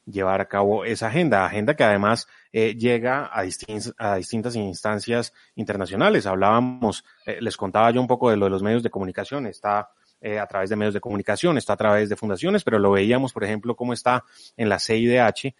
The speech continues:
en este manual, eh, de la relatoría del, de la C I D H, de cómo deben ser las protestas en América Latina.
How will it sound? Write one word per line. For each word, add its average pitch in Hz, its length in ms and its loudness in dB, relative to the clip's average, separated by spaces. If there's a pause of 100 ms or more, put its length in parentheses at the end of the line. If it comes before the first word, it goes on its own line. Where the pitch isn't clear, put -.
(200)
en 98 120 -8
este 117 420 0
manual, 127 680 2 (280)
eh, 104 280 -4
de 107 100 0
la 101 80 2
relatoría 101 800 0 (240)
del, 104 380 -4
de 107 80 -4
la 98 100 -2
C 107 140 -8
I 107 40 -6
D 113 160 0
H, 120 320 -2 (280)
de 110 80 -4
cómo 123 260 0
deben 139 160 2
ser 143 140 -6
las 143 120 -2
protestas 123 720 -6 (220)
en 104 120 -6
América 110 300 -2
Latina. 131 400 0